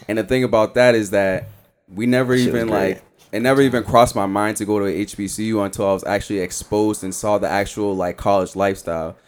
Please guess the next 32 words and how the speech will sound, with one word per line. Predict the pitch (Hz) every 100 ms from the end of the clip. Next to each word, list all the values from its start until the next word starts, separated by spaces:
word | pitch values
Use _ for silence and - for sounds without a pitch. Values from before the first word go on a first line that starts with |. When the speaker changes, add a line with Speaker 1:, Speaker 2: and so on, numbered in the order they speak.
| _ _ _ _
Speaker 1:
And | - 98
I | 110
was | 98
like, | 95 85 80
"Man, | 92 98
I | 92
wish | 95 104 - -
I | 90
had | 92 95
the | 92
opportunity | 92 92 92 - 104 98 95 92 92 90 _ _
to, | - 95
like, | 90 85 87
reapply | 98 98 90 98 95
and | 90
get | 95
the | -
chance | - 95 92
to |
go | - 92
to | 90 82
Howard." | - 95 87 85 - - _ _ _
Granted, | - 98 104 101
like, | 95
you | 104 110
look | 123 117
at | 98
it, | 95
like, | 92 85 - 78 -
black | 104 117 - 110
excellence | 113 - 120 117
is, | 107 98 92 -